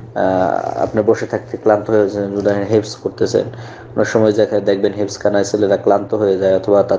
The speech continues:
তন্দ্রা চলে আসে, তখন উস্তাদা তাকে দাঁড়িয়ে কোরআন হাতে নিয়ে পড়তে বলে। হ্যাঁ, তো দাঁড়িয়ে বসে সব জায়গায় পড়া যাবে, সব অবস্থায় পড়া যাবে।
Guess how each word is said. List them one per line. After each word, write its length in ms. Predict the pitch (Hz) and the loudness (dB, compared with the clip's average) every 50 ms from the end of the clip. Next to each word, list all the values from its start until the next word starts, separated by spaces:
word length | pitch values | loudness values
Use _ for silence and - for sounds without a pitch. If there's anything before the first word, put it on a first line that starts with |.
| - - | 0 0
তন্দ্রা 320 | - 98 98 98 110 107 | 0 0 2 2 2 2
চলে 220 | 104 - 110 110 | 2 2 2 2
আসে, 140 | 104 107 101 | 2 2 0
তখন 380 | 95 - 98 - 110 107 104 104 - - - - - - - | -2 -2 -6 -6 -6 -6 -6 -8 -12 -14 -20 -20 -18 -12 -10
উস্তাদা 300 | 104 - 117 110 107 107 | -4 0 0 2 2 2
তাকে 260 | 104 104 101 - 104 | 0 0 0 0 0
দাঁড়িয়ে 380 | 95 101 101 101 107 110 107 104 - - - - - | 2 2 2 4 4 4 4 4 2 -2 -10 -18 -2
কোরআন 200 | - 107 107 104 | 2 2 2 4
হাতে 240 | 104 98 87 - 98 | 2 -2 -2 -2 -2
নিয়ে 140 | 104 101 95 | -2 0 2
পড়তে 260 | 104 113 113 - - 90 | 2 0 0 0 0 0
বলে। 200 | 92 90 82 98 | 0 0 0 0
হ্যাঁ, 160 | 123 165 170 165 - - - - - - - - | -2 -2 -2 -4 -8 -16 -18 -18 -18 -20 -10 -2
তো 100 | - 117 | 0 2
দাঁড়িয়ে 360 | 107 110 110 113 123 135 147 | 4 4 4 6 6 4 4
বসে 380 | 139 - 120 120 120 120 - 151 | 4 4 4 4 4 4 0 -2
সব 200 | - - 107 101 | -2 -4 -2 0
জায়গায় 280 | 104 113 117 135 147 139 - | 2 4 4 4 2 2 2
পড়া 200 | 123 120 117 104 | 2 4 4 4
যাবে, 200 | 101 95 90 87 | 2 0 0 0
সব 180 | - 104 98 | 0 0 0
অবস্থায় 460 | 98 95 98 101 - - - 127 143 143 | 2 2 2 0 0 0 0 0 2 2
পড়া 180 | 113 113 107 98 | 4 4 4 4
যাবে। 220 | 95 95 87 80 | 4 2 0 -2